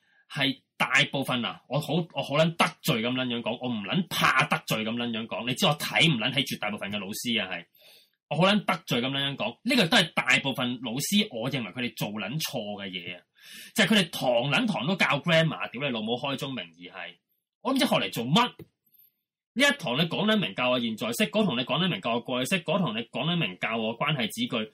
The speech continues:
學嚟把撚咩？屌你老母，我唔知學嚟做乜，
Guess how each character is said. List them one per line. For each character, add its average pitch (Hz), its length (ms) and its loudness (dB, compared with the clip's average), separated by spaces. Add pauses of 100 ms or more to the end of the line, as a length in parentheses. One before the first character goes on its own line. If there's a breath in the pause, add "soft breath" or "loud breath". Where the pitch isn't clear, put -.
(280 soft breath)
學 - 120 0
嚟 123 180 0
把 139 320 4
撚 151 240 2
咩？ 175 120 4
屌 - 180 -4
你 151 60 2
老 113 160 0
母， 110 180 -4
我 131 420 0
唔 170 40 2
知 185 100 2
學 - 80 0
嚟 127 80 -8
做 101 100 -8
乜， 160 220 2